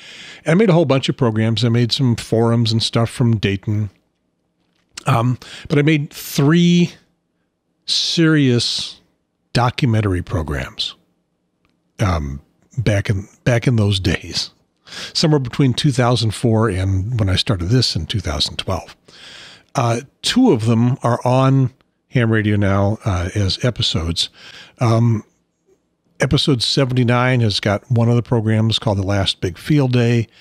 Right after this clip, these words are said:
and, um, episode one hundred thirty-four has, uh, the second documentary called, uh, A R D F, Amateur Radio Direction Finding, or, uh, or Fox Hunting.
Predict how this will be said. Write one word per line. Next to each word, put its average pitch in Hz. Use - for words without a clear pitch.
and, 110
um, 85
episode 123
one 123
hundred 117
thirty-four 147
has, 117
uh, 95
the 82
second 131
documentary 107
called, 78
uh, 82
A 117
R 107
D 98
F, -
Amateur 104
Radio 80
Direction 113
Finding, 120
or, 71
uh, 67
or 80
Fox -
Hunting. 110